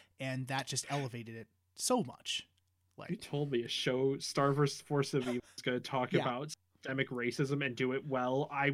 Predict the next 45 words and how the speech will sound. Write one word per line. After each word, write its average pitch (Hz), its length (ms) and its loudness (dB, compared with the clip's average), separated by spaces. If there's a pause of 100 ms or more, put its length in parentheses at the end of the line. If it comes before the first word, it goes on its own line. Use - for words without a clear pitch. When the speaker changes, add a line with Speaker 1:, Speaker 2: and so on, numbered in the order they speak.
Speaker 2:
would 131 300 2
not 120 200 6
have 117 100 -4
Speaker 1:
<laughs> - 60 -6
Speaker 2:
believed 120 400 -6
you. 170 300 2 (180)
Speaker 1:
Honestly, 349 440 2
especially, 339 380 2 (140)
you 294 120 0
know, 285 180 6
since 277 240 -2
the - 100 -10
tone 277 260 -2
of 262 60 -2
the 233 60 -2
first 277 300 -4
season 190 240 0
was 180 100 0
just 196 180 -6
one-offs 185 440 -2
and 165 80 -6
getting 170 160 0
used 165 160 -2
to - 80 -10
the - 80 -16
characters, 196 400 -2
and 160 40 -2
it 165 60 -6
was 156 160 -2
way 160 180 0
more 180 220 0
jokey. 143 540 -6 (340)
But 165 220 4 (500)
man, 240 320 4
does 160 160 4
it 131 100 -6
take 135 240 -8
a - 40 -14
left-hand 139 560 -6
turn. 117 360 -12
Like, 151 240 -6 (260)
that 339 200 4 (220)
third 226 320 2
season 185 380 0
just, 139 200 -8